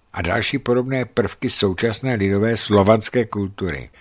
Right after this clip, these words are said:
Některé z těchto prvků však dnes již pomalu mizí, například velikonoční řechtání. Všechny tyto zvyky měly svůj původ ve starých slovanských mýtech. Někteří badatelé, například Henryk Lovmiansky,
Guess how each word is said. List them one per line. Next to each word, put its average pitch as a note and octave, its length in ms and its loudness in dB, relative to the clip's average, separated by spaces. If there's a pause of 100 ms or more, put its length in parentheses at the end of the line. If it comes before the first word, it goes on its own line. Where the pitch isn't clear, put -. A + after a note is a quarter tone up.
(120)
Některé D3 320 2
z - 60 -4
těchto D#3 300 0
prvků A#2 460 2
však C3 280 -4
dnes G#2 260 -2
již A#2+ 140 -4
pomalu G#2+ 440 -2
mizí, C#2+ 480 -4
například G#2+ 580 -6
velikonoční G#2 800 0
řechtání. F2+ 800 -4 (1160)
Všechny D3 340 -2
tyto D#3+ 280 -4
zvyky G2+ 460 2
měly C#3+ 260 0
svůj A#2+ 320 -2
původ G#2+ 480 -2
ve G2+ 100 2
starých G2 540 -2
slovanských E2+ 760 -4
mýtech. D2 440 -10 (260)
Někteří C#3+ 380 0
badatelé, F2+ 760 0
například G#2 520 -4
Henryk A2 520 -2
Lovmiansky, D#2+ 1160 -4